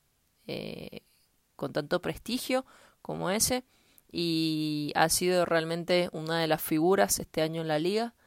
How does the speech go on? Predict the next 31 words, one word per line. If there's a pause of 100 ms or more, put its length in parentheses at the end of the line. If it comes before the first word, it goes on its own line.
(260)
y (300)
sin
duda
la
figura
de
su
equipo. (540)
Em, (180)
siempre
ha
estado
presente
cuando
se
la
necesitó,
nunca
ha
tenido
miedo
de
tirar
al
área,
al
arco,
perdón. (560)
Em,
nunca
pensó